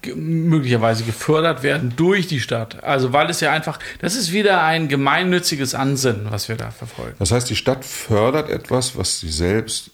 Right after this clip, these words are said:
Speaker 1: Ja, das ist das Absurde daran.
Speaker 2: vielleicht dann
Speaker 1: Genau wie bei der Artspring. Da hat sie es ja
Speaker 2: <laughs>
Speaker 1: genauso gemacht. Ja? Das ist total absurd.
Speaker 2: Ja.
Speaker 1: Total absurd, ja.
Speaker 2: Hm.
Speaker 1: Ja.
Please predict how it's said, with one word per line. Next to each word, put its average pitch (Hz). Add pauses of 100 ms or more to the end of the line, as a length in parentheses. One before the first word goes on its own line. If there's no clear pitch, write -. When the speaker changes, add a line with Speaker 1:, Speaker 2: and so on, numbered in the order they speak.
Speaker 1:
Ja, 151
das 139
ist 175
das 165
Absurde 143
daran. 104
Speaker 2:
vielleicht 98
dann 107
Speaker 1:
Genau 208
wie 220
bei 202
der 196
Artspring. 151
Da 170
hat 208
sie 185
es -
ja -
Speaker 2:
<laughs> -
Speaker 1:
genauso 160
gemacht. -
Ja? 143 (480)
Das 123
ist 143
total 175
absurd. 131
Speaker 2:
Ja. 85 (240)
Speaker 1:
Total 139
absurd, 117 (100)
ja. 90
Speaker 2:
Hm. 76 (1120)
Speaker 1:
Ja. -